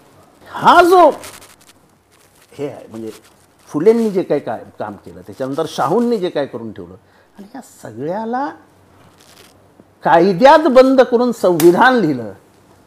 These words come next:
ते डॉक्टर बाबासाहेब आंबेडकर. म्हणजे महारा-, देशाला सर्वात जास्त समाज सुधारणेची जर कोणी हे दिली असेल, तर ती महाराष्ट्राने दिली.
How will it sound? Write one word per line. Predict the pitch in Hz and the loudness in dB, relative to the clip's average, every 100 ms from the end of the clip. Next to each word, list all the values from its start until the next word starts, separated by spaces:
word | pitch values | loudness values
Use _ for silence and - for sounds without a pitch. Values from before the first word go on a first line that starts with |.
| _ | _
ते | 302 | -12
डॉक्टर | 269 - 285 | -12 -12 -12
बाबासाहेब | 262 269 269 277 269 | -12 -14 -14 -16 -14
आंबेडकर. | 262 277 269 214 - _ _ _ _ _ | -14 -12 -16 -18 -20 _ _ _ _ _
म्हणजे | - _ - 214 | -20 _ -10 -8
महारा-, | 196 165 165 185 226 | -6 -4 0 2 2
देशाला | 175 131 143 131 196 233 269 | 0 -2 -4 -2 0 4 2
सर्वात | - 156 160 254 214 | 2 0 4 4 4
जास्त | 220 233 240 | 2 2 -2
समाज | 220 180 190 208 208 | -2 0 2 0 0
सुधारणेची | 185 165 190 190 185 190 - _ _ - | -2 0 0 -2 -8 -12 -14 _ _ -10
जर | 151 | -8
कोणी | - 160 | -6 -4
हे | 139 | -4
दिली | 156 151 | -4 -4
असेल, | 120 101 92 _ - - - - | -6 -10 -20 _ -20 -20 -10 4
तर | |
ती | 302 | 8
महाराष्ट्राने | 262 254 294 302 311 | 8 8 6 4 4
दिली. | 285 254 | 4 2